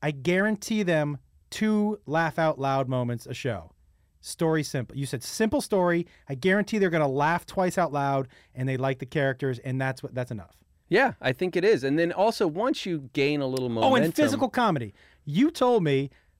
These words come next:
Speaker 1: people love physical
Speaker 2: Yeah,
Speaker 1: comedy.
Speaker 2: they love it. They love fart jokes and physical comedy. So
Speaker 1: Yes.
Speaker 2: why not give 'em a little bit of that, you
Speaker 1: Yeah.
Speaker 2: know? I think, you know, and I try to spice it up in my shows where it's like, look, you, if you don't like physical comedy, then there's gonna be some clever,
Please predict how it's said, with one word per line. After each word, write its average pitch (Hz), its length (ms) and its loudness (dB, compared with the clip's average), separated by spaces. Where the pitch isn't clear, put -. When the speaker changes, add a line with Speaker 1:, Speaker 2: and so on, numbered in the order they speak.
Speaker 1:
people 254 520 0
love 160 580 2
physical 143 580 0
Speaker 2:
Yeah, 262 120 -4
Speaker 1:
comedy. 120 300 -2
Speaker 2:
they 202 120 0
love 254 240 0
it. 214 100 -8
They 226 100 2
love 254 260 4
fart 254 240 4
jokes 262 360 2
and 226 100 -2
physical 226 380 -2
comedy. 233 420 2
So 480 80 2
Speaker 1:
Yes. 403 80 2
Speaker 2:
why 440 120 4
not 233 200 0
give 226 140 0
'em 262 40 4
a 254 60 4
little 147 200 0
bit 110 220 -2
of 101 80 -2
that, 98 240 -6
you 185 60 2
Speaker 1:
Yeah. 190 100 6
Speaker 2:
know? 185 140 0
I 185 100 2
think, 240 300 -2
you 175 100 -2
know, 170 100 2
and 170 120 0
I 170 80 2
try 233 200 0
to 233 60 2
spice 175 420 -2
it 175 80 -4
up 190 140 0
in 156 80 0
my 139 140 0
shows 202 360 0
where 135 200 0
it's 131 120 -6
like, 131 280 0
look, 185 180 0
you, 151 260 -4
if 123 240 -4
you 123 140 0
don't 151 140 2
like 156 180 0
physical 151 360 -6
comedy, 160 420 -2
then 143 160 -2
there's 139 180 -6
gonna 147 160 -4
be 143 100 -4
some 139 220 -4
clever, 147 640 0